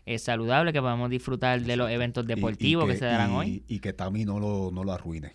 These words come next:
Speaker 1: Exacto, que Tami no lo arruine, no solamente hoy, sino el fin de semana, que podamos
Speaker 2: Ujú.
Speaker 1: disfrutar de la ceremonia de inauguración de los Juegos Panamericanos Santiago veinte veintitrés. Recuerden que para estar al tanto con todas las noticias del mundo de los deportes, deben seguir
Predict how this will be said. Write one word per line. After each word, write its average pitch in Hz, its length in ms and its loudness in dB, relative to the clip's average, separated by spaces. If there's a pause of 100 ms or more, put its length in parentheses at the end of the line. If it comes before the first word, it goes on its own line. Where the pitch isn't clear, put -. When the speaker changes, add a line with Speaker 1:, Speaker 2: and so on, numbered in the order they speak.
Speaker 1:
Exacto, 120 400 -6
que 110 80 -2
Tami 117 280 0
no 131 140 0
lo 139 60 4
arruine, 143 260 2
no 127 100 0
solamente 135 460 -2
hoy, 151 220 0
sino 131 200 -4
el 120 120 -4
fin 117 160 -6
de 120 80 -2
semana, 135 500 -2
que 123 80 -4
podamos 120 280 -2
Speaker 2:
Ujú. - 40 -4
Speaker 1:
disfrutar 143 600 2
de 135 160 -2
la 123 100 0
ceremonia 123 640 -2
de 123 80 -4
inauguración 120 760 -6 (360)
de 131 140 2
los 117 140 4
Juegos 123 300 2
Panamericanos 127 960 0
Santiago 123 520 0
veinte 120 380 -2
veintitrés. 120 560 -4 (240)
Recuerden 143 600 2
que 127 120 -2
para 123 160 0
estar 135 220 -2
al 143 160 0
tanto 147 440 0
con 127 160 -2
todas 131 180 2
las 143 100 2
noticias 139 400 -2
del 139 120 -4
mundo 131 260 -2
de 139 40 0
los 135 140 -2
deportes, 127 540 -2
deben 131 240 -2
seguir 135 480 -4